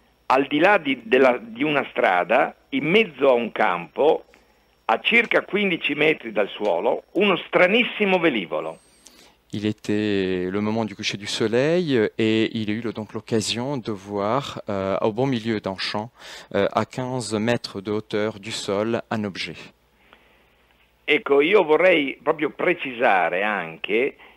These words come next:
Speaker 1: che, ehm, siccome era all'imbrunire, e-, era una strada piuttosto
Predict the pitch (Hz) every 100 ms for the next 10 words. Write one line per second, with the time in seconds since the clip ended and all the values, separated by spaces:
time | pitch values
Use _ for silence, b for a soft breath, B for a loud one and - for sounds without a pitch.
0 | b _ - 180 160 120 - - 113 104
1 | 98 92 87 82 - _ - - 104 220
2 | 202 156 151 127 151 131 123 120 95 78
3 | 87 120 - _ b b _ _ _ -
4 | 135 135 147 180 151 131 - 151 170 143
5 | 127 _ _ 123 107 185 185 - - 123
6 | 101 87